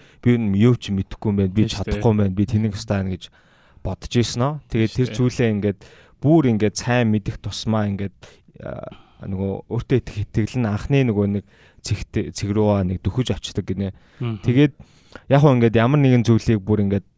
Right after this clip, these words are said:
Speaker 1: амар, а, тэ, амар сайн ухаж судлаад,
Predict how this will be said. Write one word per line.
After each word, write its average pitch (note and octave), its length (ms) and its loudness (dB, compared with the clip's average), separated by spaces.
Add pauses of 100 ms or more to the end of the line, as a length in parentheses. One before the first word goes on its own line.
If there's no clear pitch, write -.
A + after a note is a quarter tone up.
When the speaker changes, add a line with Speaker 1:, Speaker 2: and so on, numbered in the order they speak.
Speaker 1:
амар, A#2+ 480 0 (240)
а, - 800 -18
тэ, G#2+ 320 -2
амар A2+ 240 0
сайн A#2 240 2
ухаж A2+ 240 -4
судлаад, G#2 480 -4